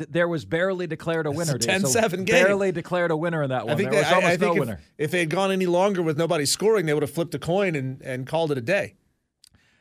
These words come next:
Speaker 1: Uh, Texter says, "Stop it. U of S C already beat Furman. Stop it."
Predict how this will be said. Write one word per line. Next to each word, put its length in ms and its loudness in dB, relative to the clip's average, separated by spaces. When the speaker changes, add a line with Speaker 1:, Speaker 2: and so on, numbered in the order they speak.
Speaker 1:
Uh, 320 4
Texter 380 -2
says, 220 0
"Stop 420 0
it. 140 -4
U 180 0
of 100 -2
S 180 -2
C 240 -6
already 300 0
beat 400 -8
Furman. 500 -4
Stop 420 -4
it." 120 -10